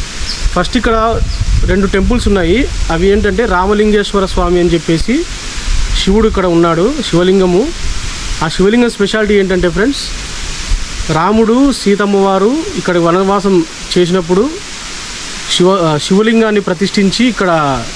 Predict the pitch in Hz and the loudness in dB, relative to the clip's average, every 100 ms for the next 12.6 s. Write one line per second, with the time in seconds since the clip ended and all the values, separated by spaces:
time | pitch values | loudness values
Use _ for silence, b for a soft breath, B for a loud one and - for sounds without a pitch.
0 | - - - - - - 160 175 226 220 | -10 -10 -10 -10 -8 -6 -2 0 0 0
1 | 214 202 190 185 240 - 190 220 233 190 | 0 2 0 2 0 2 2 4 2 2
2 | 196 196 196 185 208 185 190 202 196 226 | 0 0 0 0 -2 0 2 2 2 0
3 | 214 190 180 165 156 151 - - - - | 0 0 0 0 0 -2 -4 -12 -14 -12
4 | - - - - 185 185 202 226 185 185 | -12 -12 -12 -2 0 2 2 2 0 0
5 | 190 202 196 180 - 175 220 208 180 160 | 0 0 0 0 0 -2 0 -2 -2 -2
6 | 170 175 170 151 143 139 214 - - - | -2 0 0 0 0 0 -4 -6 -14 -12
7 | - - - - - - 180 175 185 214 | -12 -12 -12 -12 -8 -2 0 2 2 2
8 | 220 214 202 208 208 226 202 185 190 - | 2 2 2 2 2 2 0 0 -2 0
9 | 196 202 190 208 196 170 151 143 131 123 | -2 0 0 0 0 0 0 0 -2 -4
10 | - - - - - - 147 147 143 165 | -10 -14 -12 -12 -12 -2 0 0 0 0
11 | 185 180 185 185 220 196 175 160 208 285 | 0 2 0 2 2 2 2 2 0 -2
12 | - - - 160 185 | -10 -10 0 2 4